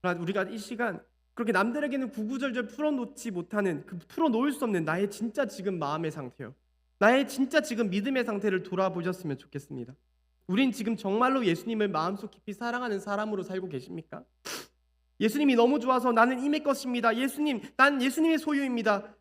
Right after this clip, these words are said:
예수를 위해 살겠습니다." 절로 고백이 흘러나오는 그런 믿음의 상태로 이 한가족교회를 다니고 혹은 이 한가족교회를 섬기고 계십니까? 우리의 진짜 마음의 상태는 어떨까요?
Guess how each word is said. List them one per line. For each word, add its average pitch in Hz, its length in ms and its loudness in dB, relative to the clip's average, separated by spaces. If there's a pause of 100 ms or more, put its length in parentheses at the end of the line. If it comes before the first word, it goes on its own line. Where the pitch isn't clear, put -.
(160)
예수를 294 340 2
위해 277 100 2
살겠습니다." 240 580 -2
절로 240 260 -2
고백이 226 300 -2
흘러나오는 180 640 0 (260)
그런 202 200 4
믿음의 202 300 2
상태로 180 500 -2
이 214 160 -2
한가족교회를 208 680 -2
다니고 180 360 -2
혹은 190 220 -4
이 220 140 -4
한가족교회를 214 760 -2
섬기고 214 480 -4
계십니까? 147 560 -10 (880)
우리의 233 200 0
진짜 240 280 0
마음의 214 280 2
상태는 214 300 -4
어떨까요? 170 480 -2